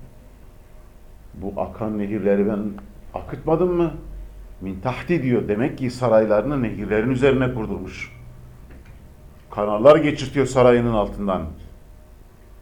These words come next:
Kur'an ayetleri mucizedir. Aa, tarihi hakikatler bundan söz etmiyor. Efendim, arkeoloji ilmi bundan bahsetmiyor.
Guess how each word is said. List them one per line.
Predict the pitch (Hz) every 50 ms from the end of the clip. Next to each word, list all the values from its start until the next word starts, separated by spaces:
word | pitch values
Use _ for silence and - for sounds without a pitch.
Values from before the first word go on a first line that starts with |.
| - - - - 85 - - -
Kur'an | 101 - - - 117 127
ayetleri | 120 117 117 113 110 110 - 113 113 123
mucizedir. | 123 117 113 110 98 104 117 117 156 180 180 180 - - - - - - - - - - - - - - - - - - - - - - - - - - - - - - - - - - - - - - - - - - - - - - - - - - - - - - - - - -
Aa, | 151 156 156 147 147
tarihi | - 185 185 180 180 185 180 202
hakikatler | 208 185 185 185 185 202 190 190 185 180 180 180 196 196 202 196 - - - - - - - -
bundan | 123 156 180 185 202 202 202
söz | 196 185 185 185 190
etmiyor. | 190 185 - 139 127 104 85 85 - - - - - - - - - - - - - -
Efendim, | 120 120 156 160 143 127
arkeoloji | 143 165 190 185 208 220 202 196 190 190 190 202
ilmi | 190 160 147 147 165 185 180 - - - - - - - - - - - -
bundan | 143 185 196 196 202 202 196
bahsetmiyor. | 202 202 202 196 196 185 185 151 120 113 -